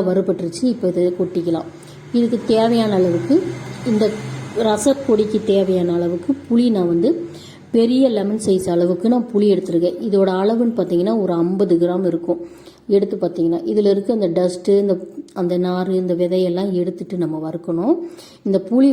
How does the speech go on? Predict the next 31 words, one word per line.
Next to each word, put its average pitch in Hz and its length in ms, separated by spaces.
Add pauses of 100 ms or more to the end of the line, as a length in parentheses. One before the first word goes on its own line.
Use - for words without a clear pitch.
வந்து 208 260
நல்லா 202 300
அதோட 180 220 (200)
ஈரத்தன்மை 190 500 (100)
போய் 185 220 (140)
நல்லா 185 260 (580)
நம்ம 208 160 (100)
கையில 240 380
எடுத்து 202 220 (120)
கீழே 214 260
போட்டோம்னா 196 320 (140)
நல்லா 190 160 (140)
சோழி 220 360
மாதிரி 208 160 (140)
சல 214 160 (120)
சல 220 280
சலன்ற 208 340 (120)
சவுண்டு 202 400
கேட்டுரும். 175 440 (540)
சவுண்டு 247 380
வர்ற 208 240
அளவுக்கு 185 320
நம்ம 247 200
அதை 175 160
வறுக்கணும். 185 420 (220)
அப்பதான் 233 380
நம்மளுக்கு 190 420
நம்ம 185 140 (120)
அரைச்சோம்னா 185 520 (640)
அந்த 196 140 (160)
பொடி 247 220